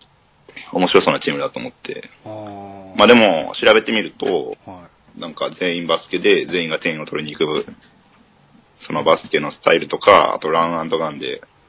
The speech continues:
Speaker 2: うん。
Speaker 1: すごい走る、楽しい、
Speaker 2: うん。
Speaker 1: 速攻したようなバスケとか、
Speaker 2: うん。
Speaker 1: あとなんか、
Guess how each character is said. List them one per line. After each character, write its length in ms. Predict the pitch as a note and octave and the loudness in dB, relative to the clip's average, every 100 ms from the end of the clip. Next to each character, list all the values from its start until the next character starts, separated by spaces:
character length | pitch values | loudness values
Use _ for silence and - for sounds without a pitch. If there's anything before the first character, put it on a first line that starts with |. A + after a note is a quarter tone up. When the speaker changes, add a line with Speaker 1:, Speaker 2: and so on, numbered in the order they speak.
| _ - | _ -18
Speaker 2:
う 40 | |
ん。 160 | A#2 F2 _ - | -16 -16 _ -4
Speaker 1:
す 60 | |
ご 100 | F2 | 0
い 40 | D2 | 0
走 240 | F2+ - | -2 -4
る、 320 | D#2 C2+ B1 - _ _ - | -4 -4 -8 -10 _ _ -8
楽 160 | D2+ D2+ | -6 -6
し 80 | |
い、 220 | C#2+ C2 A#1 _ _ _ _ _ A#2+ F#2 _ _ | -8 -10 -14 _ _ _ _ _ -18 -18 _ _
Speaker 2:
う 60 | D2+ | -14
ん。 40 | |
Speaker 1:
速 180 | - E2+ | -6 -2
攻 120 | E2+ | -2
し 60 | - | -2
た 60 | |
よ 60 | D#2+ | -4
う 60 | C#2+ | -4
な 0 | |
バ 120 | C2 | -12
ス 120 | - | -10
ケ 80 | - | -10
と 100 | - | -4
か、 460 | - D2 A1+ G1+ - | 0 2 2 -2 -10
Speaker 2:
う 60 | |
ん。 140 | A2 F2+ - | -12 -12 -12
Speaker 1:
あ 80 | |
と 80 | - | -2
な 120 | F#2 | 2
ん 80 | F2+ | 2
か、 360 | - B1+ B1 | 2 0 -2